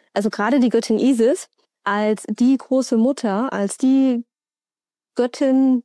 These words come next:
schlechthin, <laughs> eben weil sie Mutter und Frau ist, ist zentral bei, angefangen bei Blavatsky, die ihr erstes Buch <laughs> danach benannt hat,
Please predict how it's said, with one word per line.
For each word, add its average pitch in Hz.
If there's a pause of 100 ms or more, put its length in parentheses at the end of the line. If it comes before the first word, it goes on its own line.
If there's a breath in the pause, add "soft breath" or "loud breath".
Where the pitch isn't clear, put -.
(120)
schlechthin, 247
<laughs> 320
eben 254
weil 247
sie 226 (340 loud breath)
Mutter 247
und 220
Frau 233
ist, 240 (920 loud breath)
ist - (120)
zentral 214 (120)
bei, 202 (500)
angefangen 262
bei 240
Blavatsky, 220 (380)
die 214
ihr 214
erstes 220
Buch 254
<laughs> -
danach 311
benannt 285
hat, 262